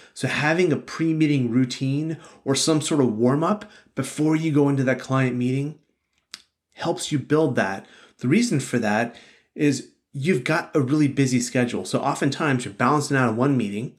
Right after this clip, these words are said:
and bouncing right into an important meeting with a potential client. So taking just a few minutes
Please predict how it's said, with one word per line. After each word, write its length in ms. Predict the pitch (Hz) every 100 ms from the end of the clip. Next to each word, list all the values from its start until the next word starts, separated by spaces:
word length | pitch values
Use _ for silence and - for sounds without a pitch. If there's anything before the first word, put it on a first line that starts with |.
| _ _ _ _ _ _ _
and 160 | 147 131
bouncing 460 | 123 139 135 120 110
right 220 | 151 151
into 520 | 156 160 - 127 127
an 140 | 127
important 420 | 120 - 156 156 123
meeting 240 | 123 123
with 100 | 120
a 20 | 120
potential 400 | 117 117 113 -
client. 380 | 175 202 101 - _ _ _ _ _ _ _ _ _ -
So 140 | - 131
taking 340 | 127 165 170
just 200 | 156 -
a 40 |
few 220 | 123 - 156
minutes 400 | 143 113 -